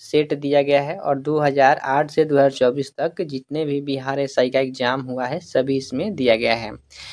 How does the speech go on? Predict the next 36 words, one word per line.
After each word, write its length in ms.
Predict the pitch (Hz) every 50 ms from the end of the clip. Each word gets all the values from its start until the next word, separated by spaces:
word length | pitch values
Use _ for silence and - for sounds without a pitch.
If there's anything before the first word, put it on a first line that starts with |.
| - - _ -
देखिए, 280 | 143 139 135 170 175 170
आप 200 | 165 165 160 165
लोग 180 | 165 165 165 165
के 140 | 170 170 170
मैं 180 | 160 156 151 160
एक 320 | 151 - 151 147 147 -
एक 100 | 160 156 -
करके 280 | 151 147 147 - 160
सारे 520 | 151 - - 139 135 135 139 147 165 196 208 _ - - _ _ _
सेट 260 | - 143 139 139 143
करवा 280 | - 139 135 135 135 135
दूंगा, 260 | 135 135 135 147 170
आप 320 | 180 - 127 127 127 - 135
लोग 200 | 143 139 135 135
उसको 380 | 127 123 - - 170 202 214 - - - _ _ -
अच्छी 260 | 117 120 - - 151
तरीक़ा 320 | 147 147 139 135 135 135 131
से 220 | - - 175 233 233 - -
देख 280 | 135 127 135 135 - 131
लीजिएगा 500 | 135 131 131 131 135 135 135 165 202 226 _ _
और 320 | 131 131 135 151 175 208 208
मैं 240 | 180 156 147 151 -
आपको 340 | - 123 123 - _ - 151
डिस्कशन 500 | 143 139 131 - - 127 123 - 147 143
के 140 | 131 139 131
साथ 280 | 135 - 123 131 135 -
करवाऊँगा 560 | - 135 127 131 131 131 135 135 143 175 214 202 _ _ 151 147 - -
ताकि 340 | 120 123 120 - 147 135
आप 180 | 123 120 - 127
लोग 160 | 127 131 127
का 80 | 151 156
क्वेश्चन 520 | 156 _ - 131 131 127 - 160 156 143 123
भी 220 | 127 165 202 196 156
याद 280 | 139 131 120 113 113 120
हो 120 | 113 117
जाए। 280 | 117 117 113 110 113